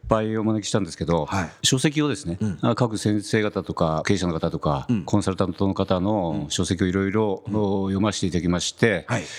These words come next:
Speaker 1: で、まあ、細川先生の著作が非常に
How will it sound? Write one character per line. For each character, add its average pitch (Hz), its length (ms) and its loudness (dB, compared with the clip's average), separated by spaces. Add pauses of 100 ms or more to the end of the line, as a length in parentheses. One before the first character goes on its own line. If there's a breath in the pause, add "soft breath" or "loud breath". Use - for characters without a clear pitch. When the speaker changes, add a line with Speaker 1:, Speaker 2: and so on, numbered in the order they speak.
(220 loud breath)
Speaker 1:
で、 - 60 4
ま 98 60 4
あ、 90 60 0
細 127 160 2
川 120 120 2
先 101 180 -4
生 92 340 0
の 87 340 -2 (300)
著 - 180 4
作 110 240 0
が 104 80 4
非 104 140 0
常 127 160 2
に 104 180 -4